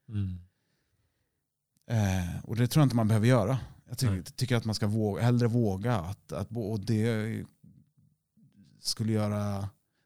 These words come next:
Speaker 2: det lättare både för de som blir filmade och de som filmar, att man säger, "Okej, skitsamma om det går åt helvete då."
Speaker 1: Mm.
Speaker 2: <laughs>
Speaker 1: Du,
Speaker 2: Nu kör vi.
Speaker 1: du var inne lite på när vi snackade innan vi s-,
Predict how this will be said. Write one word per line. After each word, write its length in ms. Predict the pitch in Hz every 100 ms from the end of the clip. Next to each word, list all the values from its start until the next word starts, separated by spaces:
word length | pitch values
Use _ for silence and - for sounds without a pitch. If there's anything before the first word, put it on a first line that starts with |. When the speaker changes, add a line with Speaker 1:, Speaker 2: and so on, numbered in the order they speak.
| -
Speaker 2:
det 60 |
lättare 440 | 110 107 - 104 107
både 280 | 104 104 107
för 100 | 104
de 120 | 90
som 120 | 92
blir 80 | 92
filmade 380 | 113 113 104 101
och 80 | 98
de 100 | 87
som 120 | 90
filmar, 360 | - 87 92
att 200 | 87 85
man 180 | - 76 -
säger, 160 | -
"Okej, 200 | 123 123
skitsamma 560 | 98 147 147 - 113 131
om 100 | 98
det 80 | 110
går 100 | 104
åt 60 |
helvete 320 | 107 104 110 107
då." 460 | 117 - _ -
Speaker 1:
Mm. 200 | 107 92 87 _ -
Speaker 2:
<laughs> 720 | - - - - - - -
Speaker 1:
Du, 60 |
Speaker 2:
Nu 180 | 147 170
kör 200 | 160 120
vi. 220 | 113 107 104 -
Speaker 1:
du 200 | 135 139
var 100 | 139
inne 280 | 143 127 143
lite 300 | 151 143 117
på 180 | - 113
när 140 | 107
vi 100 | 107
snackade 460 | 101 104 - 107 107
innan 380 | 123 107 120 120
vi 280 | 107 104
s-, 160 | 101 -